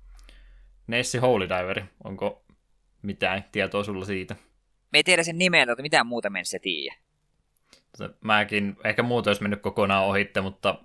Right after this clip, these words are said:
Speaker 1: nimenomaan Awesome Games, tän kokeista kun puhuttiin, niin Holy Diveri oli tossa aika monta vuotta sitten jo aika Funk Dokki, kun oli se hänen nimensä, joka oli yksi, no ei nyt sano suosikkia, mutta niitä tuttuja henkilöitä,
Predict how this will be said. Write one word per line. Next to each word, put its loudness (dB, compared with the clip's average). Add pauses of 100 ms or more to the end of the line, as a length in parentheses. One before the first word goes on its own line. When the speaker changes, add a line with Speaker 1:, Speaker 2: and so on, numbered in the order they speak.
(140)
Speaker 1:
nimenomaan -2
Awesome -2
Games, -4
tän 2
kokeista -2
kun -4
puhuttiin, 0
niin 0
Holy 4
Diveri 4
oli 2
tossa 0 (760)
aika 10
monta 4
vuotta -2
sitten -4
jo 0
aika 2 (320)
Funk 6
Dokki, -2
kun -2
oli 0
se -8
hänen 0
nimensä, 0
joka 0
oli 0 (400)
yksi, -10 (760)
no -4
ei -2
nyt -8
sano 2
suosikkia, 4
mutta 0
niitä 0
tuttuja 4
henkilöitä, 4